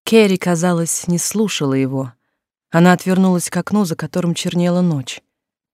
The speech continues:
Поезд быстро и плавно скользил между полей и перелесков. Протяжно и уныло заливался паровозный свисток каждый раз, как поезд приближался к шлагбаумам на пустынных лесных дорогах.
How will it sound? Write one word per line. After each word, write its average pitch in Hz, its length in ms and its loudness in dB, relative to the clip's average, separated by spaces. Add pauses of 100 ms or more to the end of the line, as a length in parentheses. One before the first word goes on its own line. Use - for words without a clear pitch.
(280)
Поезд 156 360 4
быстро 151 400 0
и 147 40 2
плавно 151 380 0
скользил 151 520 0
между 151 320 0
полей 156 440 0
и 151 320 -4
перелесков. 160 880 -2 (580)
Протяжно 170 600 2
и 160 200 -2
уныло 170 640 4 (240)
заливался 185 640 2
паровозный 180 560 2
свисток - 680 -2
каждый 175 380 2
раз, 190 280 0
как - 260 -6
поезд 180 400 0
приближался 147 640 0
к - 80 -8
шлагбаумам 170 800 0 (260)
на 165 120 4
пустынных 208 640 2
лесных 156 600 -4
дорогах. 139 720 -2